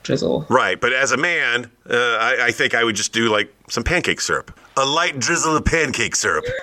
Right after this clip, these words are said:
Speaker 2: right?
Speaker 1: <laughs> Just like, yeah, a hundred percent.
Speaker 2: Yeah, I'm, I'm,
Speaker 1: Yeah.
Speaker 2: I,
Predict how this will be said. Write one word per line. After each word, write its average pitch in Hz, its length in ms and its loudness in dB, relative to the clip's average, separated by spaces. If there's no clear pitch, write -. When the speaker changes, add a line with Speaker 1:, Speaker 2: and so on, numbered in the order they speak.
Speaker 2:
right? 156 420 0
Speaker 1:
<laughs> - 60 -10
Just - 240 2
like, - 140 2
yeah, - 180 4
a 233 100 2
hundred 247 240 4
percent. 247 380 2
Speaker 2:
Yeah, 143 360 0
I'm, 143 200 2
I'm, 131 180 2
Speaker 1:
Yeah. 120 340 0
Speaker 2:
I, 131 140 2